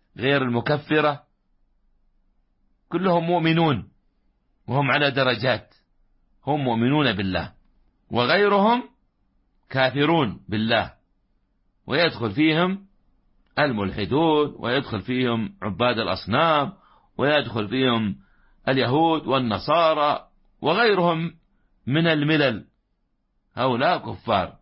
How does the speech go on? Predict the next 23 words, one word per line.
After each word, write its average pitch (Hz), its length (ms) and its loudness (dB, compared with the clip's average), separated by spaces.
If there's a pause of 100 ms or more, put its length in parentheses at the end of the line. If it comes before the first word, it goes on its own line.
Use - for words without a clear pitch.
(1200)
الله 127 180 2
عز 104 280 -2
وجل 165 340 0 (260)
أخبر 110 420 0
بذلك 101 520 -2
في 110 140 -2
كتابه، 92 540 -2 (1160)
قال: 175 340 2
"فأما 143 400 0
من 139 220 0
قال 139 460 2
مطرنا 151 560 0
بفضل 147 500 0
الله 165 400 2
ورحمته 190 680 0
فذلك 120 640 0
مؤمن 131 640 0
بي 175 180 2
كافر 151 640 0
بالكوكب". 104 680 -2 (840)
مطرنا 101 320 -2
بفضل 104 520 0
الله، 90 420 0